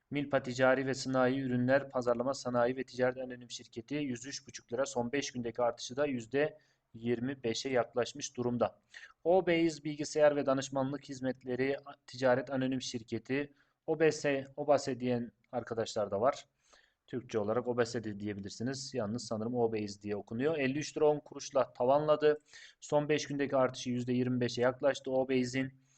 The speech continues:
Ee, Obeyiz hissesi elli bin lot tavanında alım emriyle günü tamamladı. B R K V Y Birikim Varlık Yönetim doksan iki lira elli beş kuruşla tavandan kapattı. Beş yüz beş bin lot da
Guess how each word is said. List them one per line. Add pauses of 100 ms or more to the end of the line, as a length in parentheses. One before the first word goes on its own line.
(480)
Ee,
Obeyiz
hissesi (560)
elli
bin
lot
tavanında
alım
emriyle
günü
tamamladı. (480)
B
R
K
V
Y (120)
Birikim
Varlık
Yönetim
doksan
iki
lira
elli
beş
kuruşla
tavandan
kapattı.
Beş
yüz
beş
bin
lot
da